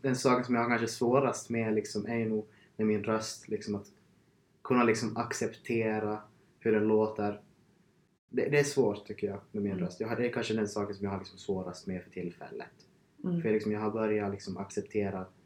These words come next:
Speaker 1: desto mer och mer de andra delarna av mig. Såklart, så, eller, liksom,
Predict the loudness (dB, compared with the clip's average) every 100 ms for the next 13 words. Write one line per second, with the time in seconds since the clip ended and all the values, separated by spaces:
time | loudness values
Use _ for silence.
0 | _ _ _ -10 -6 -4 -2 -2 -4 -4
1 | -6 -6 -8 -12 _ _ _ _ _ _
2 | _ _ _ -2 0 2 0 -2 -2 -2
3 | -4 -6 -6 -6 -8 -12 _ _ _ _
4 | _ _ _ _ _ _ _ -4 2 2
5 | 2 2 2 2 -2